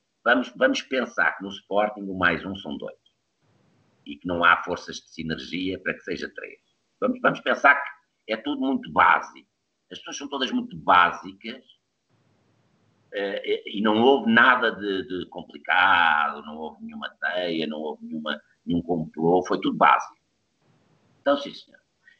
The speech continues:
Então, se foi tudo básico, vamos imaginar o seguinte. Por que carga d'água Frederico Varandas não tem um ódio tão grande? Como é que é possível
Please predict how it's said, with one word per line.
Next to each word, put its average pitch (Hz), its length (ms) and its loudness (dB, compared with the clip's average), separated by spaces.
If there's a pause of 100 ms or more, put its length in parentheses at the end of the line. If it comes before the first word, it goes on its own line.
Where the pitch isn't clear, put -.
(200)
Então, 160 80 -2
se - 140 -10
foi 101 180 0
tudo 76 220 -8
básico, 85 520 4 (220)
vamos 92 240 -8
imaginar 87 460 -4
o - 40 -8
seguinte. - 200 -20 (1080)
Por 247 320 0
que - 180 -14
carga 67 380 0
d'água 65 540 -2 (840)
Frederico 80 400 -18
Varandas 67 560 -8
não 87 120 -12
tem 104 180 -10
um 104 80 -12
ódio 110 240 -6
tão 110 160 -12
grande? - 340 -16 (4000)
Como 123 400 8
é 185 200 6
que - 200 0
é 143 60 6
possível 67 760 -2